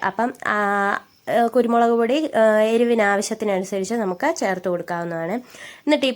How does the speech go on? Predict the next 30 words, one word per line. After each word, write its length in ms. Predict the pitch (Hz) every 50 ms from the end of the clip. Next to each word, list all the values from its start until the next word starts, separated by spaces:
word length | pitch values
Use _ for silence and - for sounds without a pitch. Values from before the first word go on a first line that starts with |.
| -
പൊടികളുടെയൊക്കെ 640 | 233 220 214 208 208 214 220 233 226 202 190 - 202 -
പച്ചമണം 440 | 196 185 - 208 202 202 202 214 214 196
മാറുന്ന 380 | 185 180 180 185 196 196 214 202
വരെ 140 | 190 185 185 185
നമുക്കൊന്ന് 420 | 180 185 180 180 190 185 190 220 233 226 196 180
ഇളക്കി 260 | 180 180 180 - 208 202 196
കൊടുക്കാം. 400 | 170 160 160 - - 190 226 285 285 - - - - - - -
അതിന് 180 | 269 294 294 254 262
ശേഷം 240 | 226 208 - 220 202 190
നമുക്ക് 320 | 185 185 185 185 - 277 320 302 -
ശകലം 300 | 208 180 180 180 190 - -
ശകലം 260 | 202 196 196 196 202 190
വെള്ളം 260 | 180 175 180 185 208 208 190
ഒഴിച്ച് 240 | 180 180 180 - - 214 185
ഇതുപോലൊന്ന് 680 | 180 170 175 175 185 196 196 185 170 170 170 190 269 277 - 220
കുറുക്കിയെടുക്കാവേ. 880 | 202 180 180 - - 185 170 156 156 - - 165 160 160 160 185 240 302 302 - - _ _ _ _ _ _ _ _ _ _ _ - 262
ഇതുപോലെ 360 | 247 220 208 208 202 202 214 220 -
പൊടികളും 480 | 233 202 185 185 180 185 190 208 214 202 -
എല്ലാം 240 | 185 185 190 185 185 190 185
കൂടി 160 | 196 196 208 208 196
മിക്സ് 260 | 180 - - - - 202
ആയിട്ട് 220 | 180 175 180 185 180
വരുന്നവരെ 460 | 180 170 180 180 180 175 170 165 233 302 320
നന്നായിട്ട് 600 | 254 190 180 180 175 185 190 180 165 165 - 220 277 294 254
വെള്ളം 220 | 196 180 180 180 170
ഒഴിച്ച് 220 | 160 160 165 - 180 165
കൊടുക്കാം. 340 | 165 160 156 - 180 202 269 302 - - - - - - - -
ഞാൻ 100 | 240 247 254 254
ഈ 20 | 254 254 247 247 -
കപ്പിന് 360 | 233 220 - - 214 214 220